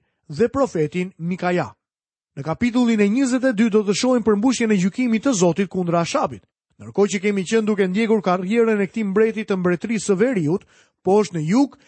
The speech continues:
kishte ardhur në fron Jozafati. Ai është një mbret i mirë, por tani do të shohim se do të bëjë një aleancë me Ashabin. Lexojmë në vargun e parë dhe të dytë të kapitullit njëzet e dy të librit të parë të mbretërve.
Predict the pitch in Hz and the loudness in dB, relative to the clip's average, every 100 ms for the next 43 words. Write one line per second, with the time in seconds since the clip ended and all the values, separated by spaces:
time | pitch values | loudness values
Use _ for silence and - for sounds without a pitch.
0 | _ _ - 180 190 214 262 214 214 269 | _ _ -12 -4 0 2 2 2 0 0
1 | 247 196 190 196 - 156 190 165 180 202 | 0 2 2 0 -8 -2 0 2 0 0
2 | 170 107 - _ _ _ _ _ - 147 | -2 -4 -20 _ _ _ _ _ -12 -4
3 | 196 214 185 170 170 175 160 202 277 170 | 0 0 -2 -2 2 2 0 -2 0 0
4 | - - - 175 180 185 226 202 175 165 | -2 -18 -4 -2 0 0 0 0 0 0
5 | 285 202 214 262 _ - 277 254 226 185 | 2 2 2 -2 _ -10 -6 -2 0 2
6 | 240 214 190 170 165 208 214 - 170 165 | 2 2 2 2 2 0 -2 -6 -2 -2
7 | - 190 120 85 _ _ _ _ _ _ | 2 0 0 -10 _ _ _ _ _ _
8 | - 156 240 226 220 220 208 208 247 262 | -12 -4 0 2 2 0 0 -2 2 2
9 | 226 233 254 185 185 220 - 190 180 175 | 2 0 0 0 0 0 -4 -4 -2 0
10 | 226 208 190 185 220 214 226 214 190 196 | 0 2 2 2 2 2 2 2 2 2
11 | 185 240 226 240 254 175 170 175 190 180 | 2 2 0 0 0 2 2 0 -2 -2
12 | 156 110 95 | -4 -4 -14